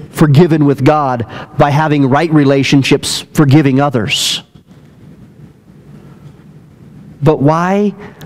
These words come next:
does Jesus teach this connected to an appendix on prayer? Why is this in about prayer? What's that have to do with this? What does prayer have to do with offering forgiveness to those who have trespassed against me?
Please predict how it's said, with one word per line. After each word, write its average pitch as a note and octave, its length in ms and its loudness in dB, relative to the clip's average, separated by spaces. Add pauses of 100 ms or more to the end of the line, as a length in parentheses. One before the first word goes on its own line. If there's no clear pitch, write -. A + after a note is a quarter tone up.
does C#3 200 2
Jesus D3+ 520 2
teach - 380 0
this - 480 -2 (420)
connected D3 680 0
to C3 100 2
an B2 60 2
appendix B2 460 0
on A#2 140 0
prayer? D#2 440 -2 (920)
Why G#3 140 0
is C#4 140 -2
this - 500 -4
in G3+ 180 2
about F3 240 -2
prayer? C3 600 -4 (360)
What's G3+ 180 0
that G3 120 2
have D3+ 160 0
to D3 80 0
do C3+ 140 2
with A#2+ 140 -2
this? - 440 -10 (720)
What G3+ 100 4
does A#3 120 -4
prayer A#3 300 0
have G#3+ 180 -4
to G3+ 80 -2
do G3 180 2
with F#3+ 140 0
offering F#3 400 0
forgiveness F3 540 2
to F3+ 100 2
those E3 220 2
who E3 80 2
have C#3+ 80 -6
trespassed D3+ 520 -2
against B2+ 280 0
me? A#2 340 0